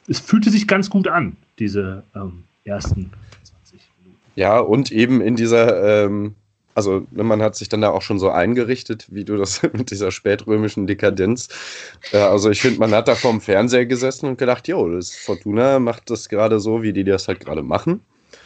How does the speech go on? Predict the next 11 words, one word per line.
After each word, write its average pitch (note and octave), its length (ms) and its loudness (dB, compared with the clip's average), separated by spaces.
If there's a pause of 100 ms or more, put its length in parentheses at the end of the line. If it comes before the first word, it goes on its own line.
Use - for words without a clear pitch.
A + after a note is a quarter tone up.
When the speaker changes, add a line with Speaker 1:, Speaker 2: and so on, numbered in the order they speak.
(320)
Speaker 2:
Äh, G#2 460 2 (1040)
tasten A2 500 -2
sich, G2+ 400 -8
äh, G2+ 640 2
ins G#2+ 360 -4
Spiel E3 560 0
Stück - 300 -6
für A2 120 0
Stück, - 580 -4
haben A#2+ 400 0
einen G#2 480 -4